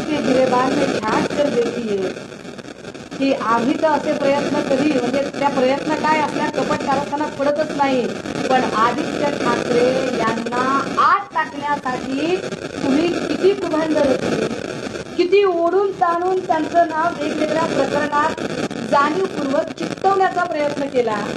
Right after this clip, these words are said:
यावरती देवेंद्रजींचं म्हणणं काय असेल, आशिष शेलारांचं म्हणणं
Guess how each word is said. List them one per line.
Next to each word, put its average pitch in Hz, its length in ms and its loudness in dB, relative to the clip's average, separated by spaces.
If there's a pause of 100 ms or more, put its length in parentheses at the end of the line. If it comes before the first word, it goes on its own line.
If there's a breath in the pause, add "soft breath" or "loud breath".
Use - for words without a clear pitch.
(720)
यावरती 247 840 0
देवेंद्रजींचं 226 840 -2
म्हणणं 208 280 -4 (100)
काय 220 240 2
असेल, 185 380 -2 (720)
आशिष 214 460 -2
शेलारांचं 277 640 -2
म्हणणं 247 260 -4